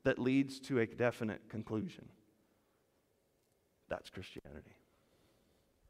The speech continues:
A real historical event that radically changed the world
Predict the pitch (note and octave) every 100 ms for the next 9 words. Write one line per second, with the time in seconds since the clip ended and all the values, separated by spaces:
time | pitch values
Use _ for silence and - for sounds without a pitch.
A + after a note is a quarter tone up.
0 | - - G2+ A#2 B2 - A#2 A2+ B2+ B2
1 | G2+ F#2+ - - _ - - _ _ _
2 | - - A#2 G#2+ - A#2 - A#2+ A2 B2
3 | G2+ F#2+ F#2